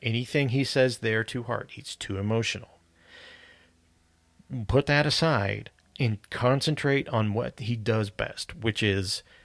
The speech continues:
pregame, post-practice, insightful, good stuff.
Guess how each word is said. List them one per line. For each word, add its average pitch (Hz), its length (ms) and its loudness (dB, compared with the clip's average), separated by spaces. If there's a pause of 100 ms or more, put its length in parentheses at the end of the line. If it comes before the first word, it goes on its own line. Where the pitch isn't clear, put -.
(540)
pregame, 139 680 2 (960)
post-practice, 120 960 4 (480)
insightful, 123 880 2 (180)
good 120 240 -2
stuff. - 460 2